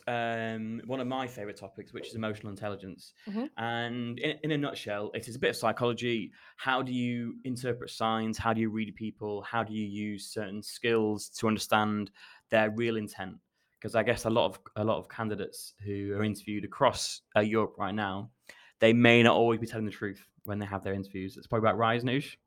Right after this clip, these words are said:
Speaker 2: <laughs> Sometimes. <laughs>
Speaker 1: <laughs> Um, so I guess we'll start with, with, um,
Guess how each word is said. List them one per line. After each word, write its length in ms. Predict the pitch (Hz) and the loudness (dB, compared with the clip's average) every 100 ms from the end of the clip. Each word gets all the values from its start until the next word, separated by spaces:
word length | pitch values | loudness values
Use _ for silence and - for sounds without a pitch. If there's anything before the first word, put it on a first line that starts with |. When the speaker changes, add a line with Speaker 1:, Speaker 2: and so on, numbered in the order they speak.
| _ 202 | _ -2
Speaker 2:
<laughs> 920 | 160 - 175 202 - - - - - | -2 -2 -2 -4 -6 -8 -8 -18 -4
Sometimes. 720 | - 269 262 247 262 285 - 254 - | 4 4 6 6 6 0 -6 -6 0
<laughs> 280 | 277 - 339 - - | 0 2 0 -2 0
Speaker 1:
<laughs> 140 | - 233 196 175 156 - - _ - - - - - - - - | 2 2 0 -4 -4 -6 -12 _ -14 -12 -8 -6 -6 -8 -2 6
Um, 120 | 143 | 6
so 120 | 202 | 6
I 20 | |
guess 100 | 226 | 4
we'll 80 | - | 2
start 380 | - 190 135 - _ - | 4 6 6 2 _ -6
with, 240 | 139 113 107 | 2 2 2
with, 160 | 120 117 | -2 2
um, 380 | 117 113 113 | 2 0 -4